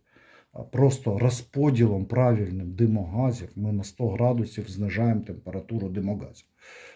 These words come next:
По потужності ми бачимо фактично, фактично, ну, однакова потужність, максимально вісімдесят, е, кіловат працював,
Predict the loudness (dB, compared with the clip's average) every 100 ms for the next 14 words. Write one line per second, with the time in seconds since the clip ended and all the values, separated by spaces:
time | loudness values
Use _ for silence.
0 | _ 4 6 6 -2 -18 _ 0 4 4
1 | 6 2 2 6 8 8 6 -2 -2 2
2 | 2 0 -4 -6 -8 -8 -4 -4 -4 -8
3 | -14 -20 -16 -4 0 0 2 0 0 -4
4 | 2 4 4 4 2 0 -12 -12 -6 -2
5 | -2 -4 -6 -14 -14 -4 0 0 0 -4
6 | -6 -6 -8 -8 -6 -8 -8 _ _ -20
7 | -20 -20 _ -8 -6 -2 0 0 2 0
8 | 0 -10 -10 -8 -4 -2 -4